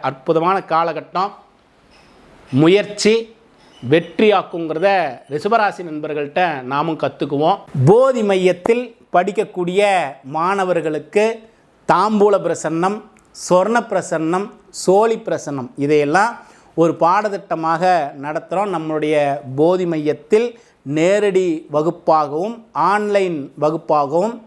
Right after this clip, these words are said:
பாடத்திட்டங்கள் இருக்கு. விருப்பம் இருக்கக்கூடிய மாணவர்கள் எங்களுடைய டிஸ்கிரிப்ஷனில், கீழே டிஸ்கிரிப்ஷனில் போதி மையத்தினுடைய வெப்சைட் அட்ரஸ் கொடுத்துருக்கேன்,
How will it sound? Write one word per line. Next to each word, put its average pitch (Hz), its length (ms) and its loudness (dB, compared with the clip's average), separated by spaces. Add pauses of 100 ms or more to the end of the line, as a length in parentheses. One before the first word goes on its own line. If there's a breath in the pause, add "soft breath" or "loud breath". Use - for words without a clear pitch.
(120)
பாடத்திட்டங்கள் 160 760 -2 (100)
இருக்கு. 165 380 0 (760 soft breath)
விருப்பம் 214 440 0
இருக்கக்கூடிய 160 520 0 (160)
மாணவர்கள் 156 580 0 (340)
எங்களுடைய 151 480 2 (760 loud breath)
டிஸ்கிரிப்ஷனில், 175 840 0 (160)
கீழே 165 240 4 (100)
டிஸ்கிரிப்ஷனில் 170 800 -2 (280)
போதி 226 440 4
மையத்தினுடைய 170 720 -4 (360)
வெப்சைட் 220 520 0 (140)
அட்ரஸ் 170 320 -4
கொடுத்துருக்கேன், 165 580 -2